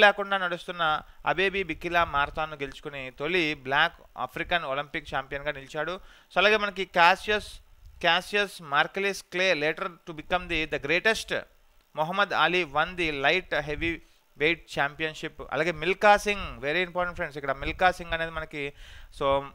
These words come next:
ఇక్కడ ఒక, one of the సినిమా ఉంటుంది కదా మిల్కా సింగ్, బాగ్ మిల్కా బాగ్, ఫోర్ హండ్రెడ్ మీటర్స్‌లో విజేతగా నిలిచినారు మిల్కా సింగ్. So నైన్టీన్ సిక్స్టీ రోమ్‌లో.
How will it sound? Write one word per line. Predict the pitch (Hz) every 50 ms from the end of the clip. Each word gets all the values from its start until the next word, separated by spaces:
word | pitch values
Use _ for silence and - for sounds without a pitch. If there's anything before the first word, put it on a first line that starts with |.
| - - 139
ఇక్కడ | 139 156 151 143 135 135
ఒక, | 135 - 151 147
one | 147 160 180
of | 185 180
the | 185 - -
సినిమా | 170 180 185 180
ఉంటుంది | 170 160 156 139
కదా | 123 120 127
మిల్కా | 135 135 - 156 139 -
సింగ్, | 143 113 101 101 - - - _ - 131
బాగ్ | 139 156 160 151 160
మిల్కా | 151 - 160 156 143 139
బాగ్, | 139 131 107 110 - -
ఫోర్ | 151 156 156
హండ్రెడ్ | 160 165 156 147 147
మీటర్స్‌లో | 147 143 147 147 - 160 143 131
విజేతగా | 123 139 143 143 135 143 143
నిలిచినారు | 135 131 - 135 135 139 151 180 208 208 - - - - - - - 127 131
మిల్కా | 139 135 - 156 151 147 - -
సింగ్. | 190 202 196 160 123 104 98 98 110 _ -
So | - 143 139 143
నైన్టీన్ | 165 180 165 196 196 190 170
సిక్స్టీ | 165 - - - 170 160 135 139
రోమ్‌లో. | 139 139 139 135 139 139